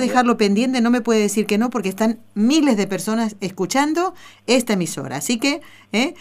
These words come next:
Speaker 2: Lo vamos a comprometer para más adelante, digo, después de la Pascua, porque ahí
Speaker 1: Sí.
Speaker 2: también tendrá bastante trabajo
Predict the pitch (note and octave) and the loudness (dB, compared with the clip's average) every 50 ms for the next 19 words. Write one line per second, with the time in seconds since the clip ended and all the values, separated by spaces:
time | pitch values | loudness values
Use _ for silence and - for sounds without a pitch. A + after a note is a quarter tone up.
0 | - - - F#3+ F3+ F3 F#3+ G#3 A3+ A#3+ - A#3+ F#3+ F3+ F#3 E3 F3+ F3+ F3 E3+ | -14 -6 -2 0 2 2 4 2 2 0 0 0 -2 0 0 0 0 0 0 0
1 | E3 E3 G#3+ A3 G#3+ - G3 E3+ E3 D#3+ D#3+ D#3 D3+ D3+ D#3 - - - - - | 0 -2 -2 -2 -2 -2 -4 -2 -2 -2 -2 -4 -4 -8 -10 -14 -20 -20 -20 -14
2 | - - F3+ F3+ F3 - F#3 E3 E3+ F3 G#3 C4+ C4+ C4+ A#3 G#3+ G#3+ G#3 F#3 E3 | -6 -2 0 0 0 0 0 0 0 2 2 2 2 2 0 2 2 2 2 0
3 | E3 E3 - F#3 E3+ F3 D#3 D#3 D#3 - A3+ C4 C4+ - - C#4 D4 D#4 D4+ - | -2 -2 -4 -4 -4 -4 -6 -6 -2 0 0 0 0 -2 -2 -2 -2 -2 -2 -6
4 | F3+ E3 F3 - - G3 G#3+ F3 F3 F3+ F3+ D#3+ F3+ E3 E3 E3+ F3 E3 E3 D#3+ | -6 -2 0 0 2 2 2 2 2 0 0 0 0 -2 0 0 0 0 -2 -2
5 | E3 F#3 F3 F3 E3 E3+ - D3+ D3+ D#3+ F3+ G#3+ G#3+ - - C4 C4+ | -4 -4 -2 -2 -2 -4 -2 -2 0 0 0 0 0 -2 -4 -4 -4